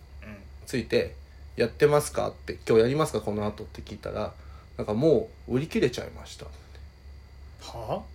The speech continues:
Speaker 2: 言うの。
Speaker 1: うん。
Speaker 2: 「え？」みたいな。「十三時からなんですよね？」みたいな。
Speaker 1: サマータイム導入してんのかって。
Speaker 2: <laughs> いやー、まあ、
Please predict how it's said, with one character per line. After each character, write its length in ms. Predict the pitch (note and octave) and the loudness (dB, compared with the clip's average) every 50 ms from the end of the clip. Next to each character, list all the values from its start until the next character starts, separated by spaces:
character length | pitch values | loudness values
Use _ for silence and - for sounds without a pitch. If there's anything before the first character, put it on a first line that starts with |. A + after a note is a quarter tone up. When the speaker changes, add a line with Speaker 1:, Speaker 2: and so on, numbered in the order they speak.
| - - - - - - - - - - - - - | -20 -20 -20 -18 -18 -18 -18 -18 -20 -20 -14 -6 -2
Speaker 2:
言 100 | A2 A2 | -2 -2
う 60 | G2 | -2
の。 100 | - - - - - - - - - - - - - - - - - - - - - - - - - - - | -4 -10 -14 -16 -18 -20 -20 -20 -20 -20 -20 -20 -18 -18 -18 -18 -18 -20 -20 -20 -20 -20 -20 -20 -20 -18 -12
Speaker 1:
う 120 | - A2+ A2+ | -2 2 4
ん。 40 | C#3+ | 4
Speaker 2:
「え？」 20 | F#3 | 4
み 60 | F3 B2+ | 4 2
た 80 | A2+ | 0
い 40 | G#2 | 0
な。 60 | A2+ A2 | 0 0
「十 640 | G#2+ C#3+ F3 F#3+ F#3+ G3 G3 G3 G3 F#3+ F#3+ F#3 | 0 0 2 2 2 2 2 2 2 0 -2 -2
三 260 | F3+ - G3 F#3 D#3+ | 0 2 4 4 4
時 120 | B2 A2+ A2 | 2 0 -2
か 80 | G#2+ | -4
ら 100 | G2 G2 | -4 -4
な 80 | G2 G2 | -6 -8
ん 60 | G2 | -8
で 100 | F#2 G#2 | -8 -8
す 140 | - - G#2 | -8 -6 -6
よ 80 | F#2+ | -4
ね？」 140 | F#2+ A2+ A#2+ G#2 | -2 0 0 -2
み 60 | F2+ | -2
た 100 | - - | -6 -10
い 40 | D2+ | -10
な。 60 | C#2+ - - - | -12 -12 -14 -14
Speaker 1:
サ 220 | - - - - | -12 -10 -6 -4
マ 140 | D3+ E3+ F#3 | -2 -2 -2
ー 20 | F#3 | 0
タ 140 | F#3 G3+ | 0 0
イ 40 | F3+ | 0
ム 220 | C#3+ B2+ B2 B2 C3 | 0 0 -2 -4 -4
導 140 | B2+ B2+ | -4 -2
入 160 | C#3 D#3 D#3 D#3 | -2 0 -2 -2
し 60 | - | -2
て 60 | G3 | -2
ん 60 | E3+ | -4
の 40 | F3+ | -4
か 120 | - E3+ | -4 -6
っ 60 | F#3+ F#3+ | -4 0
て。 80 | - C#4 B3+ - B3 B3 - - C#4 C4 A3+ - | 2 4 6 6 6 6 4 0 0 0 0 0
Speaker 2:
<laughs> 400 | A3 - F3 C#3 - - D#3 - | 0 0 -2 -4 -4 -6 -4 2
い 40 | B2 | 6
や 300 | B2 A2+ A2 A2 A2+ A2+ | 8 8 10 10 10 8
ー、 20 | A2+ | 8
ま 220 | A#2+ A#2 A2 - | 8 6 6 4
あ、 160 | - G2 G2 | 0 -4 -4